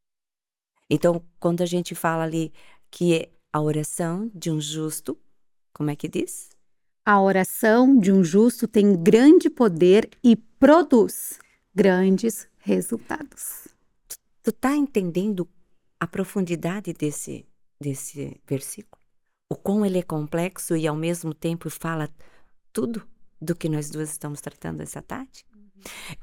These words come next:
Speaker 1: Incrível que o que que acontece? É o que eu falei há pouco. "O meu povo perece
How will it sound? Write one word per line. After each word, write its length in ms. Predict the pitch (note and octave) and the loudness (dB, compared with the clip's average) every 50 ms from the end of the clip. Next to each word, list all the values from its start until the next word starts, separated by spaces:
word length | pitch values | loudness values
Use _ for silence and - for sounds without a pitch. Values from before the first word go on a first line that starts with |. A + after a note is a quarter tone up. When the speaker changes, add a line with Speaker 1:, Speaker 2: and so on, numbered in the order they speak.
| - - - - - - | -18 -20 -20 -8 -2 0
Speaker 1:
Incrível 880 | A#3 B3 A#3+ - - - A3+ A3+ B3+ C4+ A#3 F#3 D#3 D#3 C3+ B2 C3 - - - - _ _ _ - | 0 0 0 -2 -2 -2 2 2 2 2 2 0 -2 -2 -2 -4 -6 -16 -20 -20 -20 _ _ _ -4
que 120 | - G#3+ | 0 0
o 60 | G#3 | 0
que 140 | G#3 - A#3+ A3+ | 0 -2 -6 -4
que 100 | - A3+ | -4 -6
acontece? 600 | G#3+ - G3+ F#3+ F3 - D3 C#3 - - - - - _ - - _ _ - | -4 -4 -4 -4 -2 -2 -4 -4 -4 -8 -14 -18 -20 _ -20 -20 _ _ -2
É 80 | - F#3+ | -2 -2
o 40 | F#3+ | 0
que 120 | F#3+ G#3+ | 0 -2
eu 40 | G3+ | -4
falei 340 | - - G#3+ G#3 G#3+ G#3+ A3 | -2 -2 -4 0 0 0 0
há 60 | A3 | -2
pouco. 400 | - - D#3 C#3 - - - - _ _ _ - - - - - - - | -2 -4 -6 -6 -6 -12 -20 -20 _ _ _ -20 -20 -20 -20 -20 -10 -2
"O 80 | - E3 | 0 2
meu 220 | D#3+ D3+ E3 E3 D#3 | 2 4 2 0 0
povo 580 | - - F3 D#3+ D3+ D#3+ E3+ F3 A#3+ E4 G#4 - - - - - - - - - - | -2 -4 -2 -2 -2 -2 -4 -6 -8 -8 -8 -10 -20 -20 -20 -20 -20 -20 -20 -8 0
perece 680 | - F#3+ F3 D3 C#3 C3+ C#3 C#3+ - - - C#4 C#4 | 2 2 2 2 0 -2 -4 -6 -8 -10 -12 -14 -14